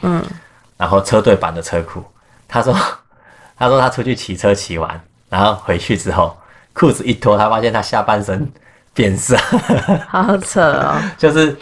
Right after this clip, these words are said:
Speaker 2: 因为其实车裤大部分都黑色，
Speaker 1: 嗯。
Speaker 2: 但他一脱下来可能没有那么黑，就是他说有点深蓝色、<laughs> 深蓝色那种感觉，就是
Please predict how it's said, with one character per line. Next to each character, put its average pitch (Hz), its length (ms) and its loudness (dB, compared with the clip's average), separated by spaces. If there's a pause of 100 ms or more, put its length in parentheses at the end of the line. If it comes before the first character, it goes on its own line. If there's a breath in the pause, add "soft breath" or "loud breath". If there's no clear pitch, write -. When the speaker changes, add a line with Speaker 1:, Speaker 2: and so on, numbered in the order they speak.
(720 soft breath)
Speaker 2:
因 190 80 2
为 202 80 4
其 131 140 -2
实 117 80 -2
车 120 180 2
裤 117 160 -2
大 110 80 2
部 101 60 4
分 101 80 2
都 95 80 2
黑 90 220 -4
色， 82 200 -4 (280)
Speaker 1:
嗯。 175 180 2
Speaker 2:
但 160 100 4
他 160 120 0
一 165 60 -2
脱 143 200 0
下 131 160 0
来 95 60 -2
可 - 120 -10
能 98 140 2
没 127 120 0
有 113 120 0
那 107 100 -2
么 101 120 0
黑， 95 260 -4
就 101 80 -2
是 104 100 -8
他 101 140 0
说 107 100 0
有 98 120 0
点 92 140 -4
深 98 280 0
蓝 95 200 -2
色、 139 160 0
<laughs> - 40 -6
深 - 260 0
蓝 107 180 0
色 117 100 0
那 110 120 -2
种 107 140 -2
感 95 180 -2
觉， 92 140 -6
就 107 100 -6
是 113 140 -6